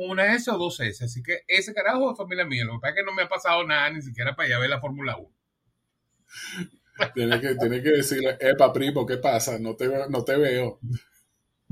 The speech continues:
Speaker 1: No te veo, no te veo. Pero ¿cuál crees tú?
Speaker 2: <laughs>
Speaker 1: ¿Cuál crees tú que sería la... No sé, como que el, el, el por,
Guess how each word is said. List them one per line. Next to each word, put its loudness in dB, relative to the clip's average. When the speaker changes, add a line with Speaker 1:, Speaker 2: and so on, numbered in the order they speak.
Speaker 1:
No 2
te 2
veo, 2
no -8
te -4
veo. -4
Pero 4
¿cuál 10
crees 10
tú? 2
Speaker 2:
<laughs> -2
Speaker 1:
¿Cuál 6
crees 6
tú -2
que 2
sería 6
la... 6
No 0
sé, 8
como -4
que 6
el, 0
el, -4
el -8
por, 2